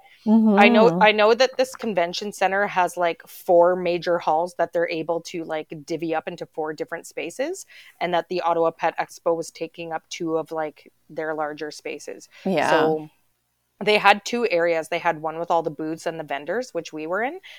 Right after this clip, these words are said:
Speaker 1: and then they had another nice big space that had the cats separately. <laughs> It had a cat show area, and then
Speaker 2: Yeah.
Speaker 1: it had two courses for dogs to participate in. So that was pretty cool too, like a lure
Speaker 2: That was
Speaker 1: course
Speaker 2: fun to
Speaker 1: and
Speaker 2: watch.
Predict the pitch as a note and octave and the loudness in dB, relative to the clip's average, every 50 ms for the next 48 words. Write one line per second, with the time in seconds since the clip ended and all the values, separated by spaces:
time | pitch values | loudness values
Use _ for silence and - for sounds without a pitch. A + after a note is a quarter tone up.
0 | - _ _ D#3+ E3+ E3 D#3+ D#3+ D#3+ E3 - E3 D#3 D#3 - - - E3+ F3 E3+ | -20 _ _ -8 -6 -6 -4 -4 -6 -2 -2 -2 -2 -2 -4 -6 -6 -6 -6 -6
1 | E3+ E3 D#3 D#3 E3 E3 E3 D#3+ D#3 D#3 D#3 D#3+ D#3 - - E3+ D#3+ - - - | -4 -4 -4 -2 -2 -2 -2 -2 -4 -6 -8 -8 -10 -6 -6 -6 -6 -6 -12 -10
2 | - D#3 D#3 D#3+ - _ - D#3 - D#3 E3 D#3+ D3+ D#3 - - - - C#3 D3 | -8 -8 -8 -8 -6 _ -4 -4 -2 -4 -6 -6 -6 -8 -12 -10 -10 -6 -6 -6
3 | C#3+ - - - - - _ _ _ _ _ _ _ - - F3 E3 - G#3+ G#3 | -6 -8 -10 -18 -20 -20 _ _ _ _ _ _ _ -8 -8 -8 -6 -6 -8 -10
4 | - - - - E4+ A3 A3 C4+ - - G#3+ G3 F3 F3+ F3 - - - F#3 - | -8 -10 -8 -8 -6 -2 0 -2 0 0 0 0 0 -2 -4 -4 -2 0 0 0
5 | - - - - - G#3 G#3+ A3 - - A#3 A#3+ C4+ D4+ E4 F#4 G4+ - - - | 0 -2 -6 -4 -4 -4 -4 -2 -2 -2 0 0 -2 -2 -4 -4 -4 -8 -12 -20
6 | - - - _ _ _ - - F#3 G3+ G3+ F#3+ G3+ A#3+ C#4+ D4+ D4+ C#4+ C4 - | -20 -20 -20 _ _ _ -6 -2 2 6 6 6 8 6 6 6 4 2 0 -6
7 | _ _ _ _ _ _ _ _ - - A#3 G#3+ G#3 - - - G3+ F#3 F#3 F#3 | _ _ _ _ _ _ _ _ -4 -2 -2 -2 -2 -6 -2 0 0 0 0 0
8 | - F#3+ F3 - - - F#3 E3+ D3+ D#3+ D#3 D#3+ E3+ - - - E3+ D#3+ D#3+ C#3+ | -4 -6 -8 -8 -6 -6 -6 -2 0 0 0 -2 -4 -6 -8 -6 -6 -4 -4 -6
9 | - - - - D#3+ D#3 - E3 D#3 - F3 - F3+ D#3+ D3+ - C3+ C#3 - - | -8 -8 -8 -8 -8 -8 -10 -12 -12 -12 -10 -8 -6 -6 -4 -6 -8 -8 -10 -14
10 | C#3 - - - D3+ C3+ - - D3+ D#3+ _ _ _ D3 C3+ - - - _ - | -20 -14 -10 -10 -8 -8 -10 -12 -16 -20 _ _ _ -10 -10 -10 -12 -18 _ -16
11 | D3+ - - _ _ - - - - - - - - - - - - D#3 D3+ D#3 | -16 -16 -16 _ _ -16 -16 -16 -16 -18 -18 -18 -14 -14 -16 -12 -12 -10 -8 -6
12 | D3+ D3+ D#3+ D#3+ D#3+ D3+ - F3 E3+ F3+ D#3 D#3+ E3+ E3 F3 C#3+ C#3 C3 B2+ C#3 | -6 -6 -2 0 0 0 2 0 0 -2 -4 -4 -4 -6 -4 -4 -2 -2 -2 -4
13 | D3+ - - - - | -6 -8 -12 -16 -16